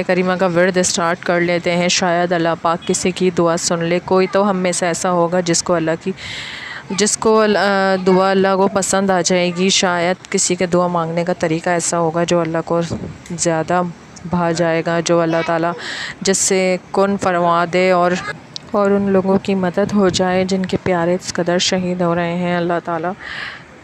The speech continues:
तो किसी की तो सुन ले, किसी की कोई दुआ सुन ले शायद। बस उन, जिस तरीके से देखा आज मैंने न्यूज़ में, हॉस्पिटल में कितने लोग शहीद थे, उन लोगों के ऊपर ब्लास्ट हुआ, तो वो छोटे छोटे मासूम बच्चे,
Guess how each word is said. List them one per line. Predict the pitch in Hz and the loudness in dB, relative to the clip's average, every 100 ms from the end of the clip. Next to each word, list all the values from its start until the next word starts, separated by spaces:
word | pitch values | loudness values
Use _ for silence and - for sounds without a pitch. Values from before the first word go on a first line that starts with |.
| - - - - | -20 -18 -12 -6
तो | - 214 | 0 0
किसी | 208 208 - 220 | 0 -4 -4 0
की | 220 | 0
तो | 208 | 2
सुन | 208 - 196 | 0 2 0
ले, | 185 | 0
किसी | 190 254 208 | -2 -2 -4
की | 190 | -8
कोई | 208 196 190 | 0 0 2
दुआ | 170 170 190 | 2 2 0
सुन | - 185 | 0 -2
ले | 175 175 | 0 0
शायद। | - 202 165 170 180 - - 160 | 0 0 0 -2 -4 -12 -16 -6
बस | 185 196 - - | -2 0 -2 -2
उन, | 196 190 185 | 0 0 0
जिस | 202 - | -2 0
तरीके | 202 185 185 | 0 0 0
से | 190 196 | -2 -2
देखा | 185 - 185 | -2 -2 -2
आज | 170 180 | -2 -2
मैंने | 175 | 0
न्यूज़ | 180 180 175 175 | 0 0 0 0
में, | 175 | 0
हॉस्पिटल | 170 170 - 175 175 175 | 0 -2 -6 -4 -2 0
में | 170 175 | 0 0
कितने | 180 - 175 | -2 -2 0
लोग | 180 170 | 0 0
शहीद | - 175 175 170 175 | 0 0 0 -2 0
थे, | |
उन | 175 | 0
लोगों | 170 170 170 | 0 0 -2
के | 170 | -2
ऊपर | 170 170 | -2 -2
ब्लास्ट | 170 170 147 156 - | -2 0 0 0 0
हुआ, | 165 165 - - - - - - - | 0 0 -4 -12 -10 -10 -12 -14 0
तो | 180 180 170 - - 185 | 4 4 4 0 -10 -4
वो | 190 | -2
छोटे | - 202 180 | 0 0 0
छोटे | - 185 185 | 0 0 0
मासूम | 180 170 - 185 175 | 0 0 0 0 0
बच्चे, | 165 - 190 185 185 | -4 -2 2 4 4